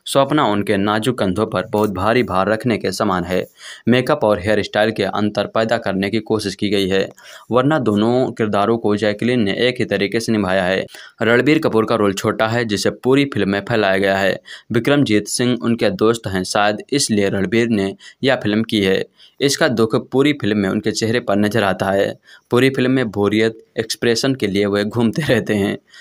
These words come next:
अंकिता तिवारी, अमाल मलिक, मित ब्रदर्स, अनजान का संगीत मधुर है। हेमंत धमीजा की सिनेमेटोग्राफी कमाल की है,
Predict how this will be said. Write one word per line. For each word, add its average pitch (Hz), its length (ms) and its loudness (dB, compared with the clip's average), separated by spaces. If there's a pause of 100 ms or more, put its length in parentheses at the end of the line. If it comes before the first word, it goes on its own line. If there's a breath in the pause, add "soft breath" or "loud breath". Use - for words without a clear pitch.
(420 loud breath)
अंकिता 143 380 2
तिवारी, 110 480 4 (140)
अमाल 101 340 0
मलिक, 107 360 2 (100)
मित 107 260 0
ब्रदर्स, 104 460 0 (260 loud breath)
अनजान 139 400 2
का 107 160 0
संगीत 104 420 0
मधुर 104 320 2
है। 95 160 0 (580 soft breath)
हेमंत 135 440 2
धमीजा 101 360 0
की 107 160 -2
सिनेमेटोग्राफी 101 760 -2
कमाल 107 320 0
की 113 160 0
है, 117 180 2